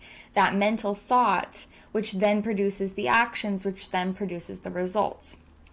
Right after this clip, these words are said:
So maybe that's it. On the other hand, if your narrative is more along the lines of,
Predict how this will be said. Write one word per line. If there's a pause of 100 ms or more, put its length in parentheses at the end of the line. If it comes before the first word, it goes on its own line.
(480)
So
maybe
that's
it. (540)
On
the
other
hand,
if
your
narrative
is
more
along
the
lines
of,